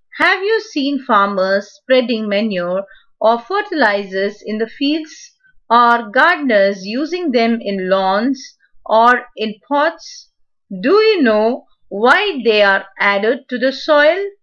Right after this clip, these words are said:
You learned that plants absorb mineral nutrients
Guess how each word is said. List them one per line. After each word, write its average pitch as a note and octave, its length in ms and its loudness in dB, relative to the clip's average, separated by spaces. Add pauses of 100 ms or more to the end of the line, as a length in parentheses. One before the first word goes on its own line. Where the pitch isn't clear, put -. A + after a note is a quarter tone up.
(680)
You F4 500 2
learned E4 360 0
that - 220 0 (120)
plants D4+ 600 0
absorb G3 720 -2
mineral G3 580 0 (500)
nutrients A3 1040 -2